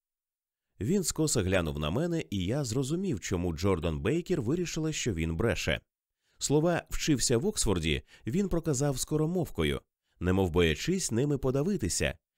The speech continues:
немов вони вже колись застрявали йому в горлі.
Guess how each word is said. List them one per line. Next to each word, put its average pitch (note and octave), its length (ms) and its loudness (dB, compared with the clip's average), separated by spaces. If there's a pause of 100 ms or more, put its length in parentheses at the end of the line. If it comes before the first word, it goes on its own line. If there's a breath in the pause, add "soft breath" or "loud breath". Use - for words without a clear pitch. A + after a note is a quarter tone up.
(140)
немов F2 300 4
вони F#2+ 300 2
вже A#2 200 0
колись G2+ 520 -2
застрявали G#2+ 760 0
йому G#2 220 -2
в A2 40 -6
горлі. F#2+ 540 0